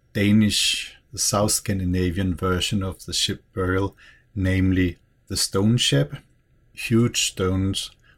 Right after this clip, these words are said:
which were put up in the shape of a ship. What Harald did was that he built one which just surpassed everything that you had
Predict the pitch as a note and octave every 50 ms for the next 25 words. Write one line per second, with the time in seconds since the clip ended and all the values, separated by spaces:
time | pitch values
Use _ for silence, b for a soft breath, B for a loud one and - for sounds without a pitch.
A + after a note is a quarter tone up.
0 | b - G#2+ F#2+ - - G#2 G2 - - - A2 A2 - F#2 E2+ F2+ F2 - -
1 | G2 F#2 F#2+ F#2 - - - F#2+ F#2 F2+ F2 - G#2+ G2+ A2 G#2 - - - A2
2 | A2 - - _ _ _ _ _ _ _ _ _ _ _ _ _ _ _ _ _
3 | _ _ _ _ _ _ _ A2+ A2+ A#2+ B2 - - - A2+ A2 A2 A2+ A2+ A2
4 | G2+ F#2+ - G#2+ G2 - - A2 G2+ G2 F#2+ - - G2+ - - - A2+ G2+ -
5 | _ A2+ G#2 G#2 G2+ - - F#2+ G2+ G2+ G2+ G2+ G#2+ A2+ G#2+ G#2+ G2+ - - -
6 | - - - - _ _ _ - - - - - - A#2+ A2+ - - - - -
7 | C3+ A#2 - - G#2 G#2+ G#2 G#2 G2+ - - - - _ _ _ _ - D#3 D#3
8 | D3+ - - - A2+ - - - G2 F#2 F2+ F#2 - - - _ _ _ - F#2
9 | - F#2 E2 - - - - - - - - - - - - G2 F2+ F2 F2 -
10 | - _ _ _ _ _ _ _ _ _ _ _ _ _ _ _ _ _ _ _
11 | - - - A2+ G2+ - - -